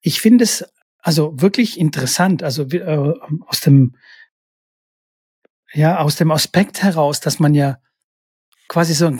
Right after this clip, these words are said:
sein ganzes Leben lang ja so durch die, durch die Welt oder durch die Gegend läuft und sich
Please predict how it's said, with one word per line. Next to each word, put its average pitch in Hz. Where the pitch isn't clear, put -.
sein 151
ganzes 240
Leben 269
lang 160
ja 156
so 160
durch 160
die, 139
durch -
die 131
Welt 170
oder 139
durch 131
die 131
Gegend 190
läuft 131
und 151
sich -